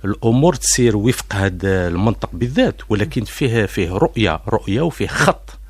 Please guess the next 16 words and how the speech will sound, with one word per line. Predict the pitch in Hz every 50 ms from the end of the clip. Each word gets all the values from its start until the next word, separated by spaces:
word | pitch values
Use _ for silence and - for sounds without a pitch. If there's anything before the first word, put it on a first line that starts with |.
| - - - - - - - -
خط | - - - - - - 139 127 - - 104
افتتاحي | - - 113 101 - 120 104 - 147 143
بالنسبة | 120 110 107 107 - 104 101 117
للقنوات، | 113 101 - - 107 107 110 123 160 170 - - -
آه، | 113 107 101 95 95 95
التلفزيونية، | 87 - - 101 80 87 95 98 98 123 139 156 160 170 131 80 73 - - - - - - - -
معناتها | 98 85 - 110
التكييف، | 90 - - - - - 143 156 156 101 82 - - - - - - - - - - - -
تكييف | - - - 113 107 98 - 110
الخطاب | 101 - - 104 - - - 131 151 170 170 147 123 - - - - - -
مع | 92 92 90 - 107
الخط | 107 - - - 113 - -
الافتتاحي. | 92 - - - - 87 - - 85 - - 117 135 156 151 - - -
ما-، | 78 80 87 87
ما-، | 87 87 85 82 - - - - - - - - -
هذه | - 98 101 - 95 92